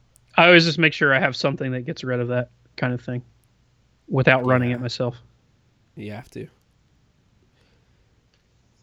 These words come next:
Speaker 2: So next up, first time Alpha Legion list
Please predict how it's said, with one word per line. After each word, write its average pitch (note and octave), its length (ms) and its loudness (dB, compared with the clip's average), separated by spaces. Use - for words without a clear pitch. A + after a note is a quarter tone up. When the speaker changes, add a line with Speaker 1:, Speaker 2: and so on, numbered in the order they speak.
Speaker 2:
So - 200 -14
next C#3 640 -8
up, C3 380 -4
first - 480 -8
time D#3 240 -6
Alpha B2 300 -8
Legion A2+ 380 -10
list G#2 500 -14